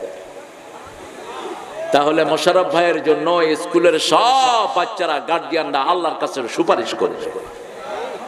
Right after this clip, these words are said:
ঠিক কি না? মোশাররফ ভাই, বাচ্চাদের, মেয়েদের মাথায় ওড়না উঠিয়ে দেন।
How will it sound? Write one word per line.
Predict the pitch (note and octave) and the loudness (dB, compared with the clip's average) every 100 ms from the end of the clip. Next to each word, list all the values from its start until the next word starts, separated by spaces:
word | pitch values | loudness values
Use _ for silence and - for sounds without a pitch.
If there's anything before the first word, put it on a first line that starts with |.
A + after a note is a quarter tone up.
| - - | -4 2
ঠিক | F3 | 2
কি | D4 | 4
না? | E4 F4 D4 G3+ - - D5+ F5 F5+ F5+ F5 E5 F5+ F5 | 2 2 0 -2 -6 -8 -2 2 4 6 4 2 -2 -4
মোশাররফ | - - A3 A#3+ | 0 2 4 4
ভাই, | A#3 B3+ A#3+ | 4 2 2
বাচ্চাদের, | A#3 A#3+ B3+ B3 B3 A#3+ | 0 0 -2 0 2 2
মেয়েদের | A#3+ A#3+ B3 A#3+ | 2 0 2 0
মাথায় | A#3 A#3 A#3 A#3 | 0 0 0 0
ওড়না | G#3+ A3+ A#3 | -2 -4 -2
উঠিয়ে | A3 A3 A3 | -2 0 0
দেন। | G#3 F3 | 0 -2